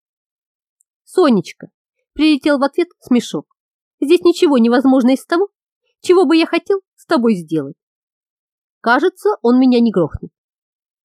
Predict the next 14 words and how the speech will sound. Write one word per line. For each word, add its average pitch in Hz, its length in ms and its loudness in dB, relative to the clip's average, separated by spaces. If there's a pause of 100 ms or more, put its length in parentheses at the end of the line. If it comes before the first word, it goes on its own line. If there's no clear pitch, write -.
(120)
Из-за 277 180 -2
тумана 302 440 0 (420)
вынырнула 254 560 2
верхушка 240 420 -4
скалы 180 420 -6 (180)
и 277 100 -2
вновь 262 180 2
скрылась. 151 500 -12 (720)
Хорошо 403 400 -2
забаррикадировались. 185 960 -4 (720)
Какого 415 340 2
чёрта 180 460 -6
Базилю 220 440 0
надо? 196 340 -4